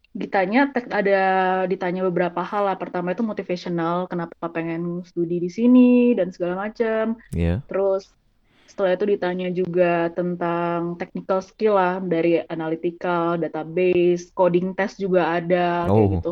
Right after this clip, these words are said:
Speaker 2: oke.
Speaker 1: Itu ditanya, tapi codingnya coding kertas gitu sih.
Speaker 2: Hmm, hmm,
Speaker 1: Terus,
Speaker 2: hmm.
Speaker 1: em,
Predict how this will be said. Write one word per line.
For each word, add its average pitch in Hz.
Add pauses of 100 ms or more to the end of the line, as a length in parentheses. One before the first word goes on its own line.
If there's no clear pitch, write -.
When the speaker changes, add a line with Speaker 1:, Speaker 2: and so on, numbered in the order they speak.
Speaker 2:
oke. 90 (960)
Speaker 1:
Itu 226
ditanya, 185
tapi 277
codingnya 254
coding 180
kertas 185
gitu 175
sih. 175 (240)
Speaker 2:
Hmm, 143
hmm, 98
Speaker 1:
Terus, -
Speaker 2:
hmm. 87 (400)
Speaker 1:
em, 180